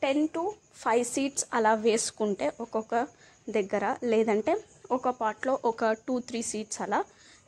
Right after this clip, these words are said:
ఎక్కువగా హార్వెస్టింగ్ అనేది చేసుకోవచ్చు. And ఏదైనా కర్రీ ఇలా చేసినా కూడా, గ్రేవీ లాగా లేదా వడల్లాగా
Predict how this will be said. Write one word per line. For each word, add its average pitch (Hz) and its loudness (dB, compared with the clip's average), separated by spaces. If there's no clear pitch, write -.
ఎక్కువగా 277 2
హార్వెస్టింగ్ 220 0
అనేది 208 2
చేసుకోవచ్చు. 190 -2
And 233 2
ఏదైనా 233 4
కర్రీ 214 0
ఇలా 220 4
చేసినా 254 4
కూడా, 208 2
గ్రేవీ 220 4
లాగా 185 2
లేదా 214 4
వడల్లాగా 220 4